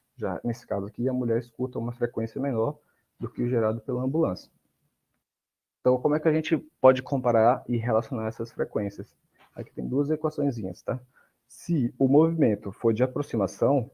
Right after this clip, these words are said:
tá? Se a ambulância estiver se aproximando da, do ouvinte, a frequência que o ouvinte vai ouvir, que aqui eu pus como F', né, a frequência aparente, que é a frequência percebida pelo ouvinte,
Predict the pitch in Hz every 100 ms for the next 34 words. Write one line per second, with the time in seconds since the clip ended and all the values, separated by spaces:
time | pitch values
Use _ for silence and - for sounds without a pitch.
0 | - 92 120 _ - - 98 98 107 110
1 | 107 - - 92 101 - - 104 104 107
2 | 117 110 - _ _ _ 110 107 104 -
3 | - - 104 90 98 131 160 - - _
4 | _ - - 123 139 180 151 - 123 98
5 | 101 - 104 107 110 107 120 160 _ _
6 | _ - - 92 85 - 101 98 - 104
7 | 101 101 95 - 110 117 95 90 110 131
8 | 131 - _ _ _ _ 113 - 107 92
9 | - 104 - - 98 98 147 165 - _
10 | 101 92 - - 101 120 113 101 - 92
11 | 113 135 - 107 101 101 92 120 151 -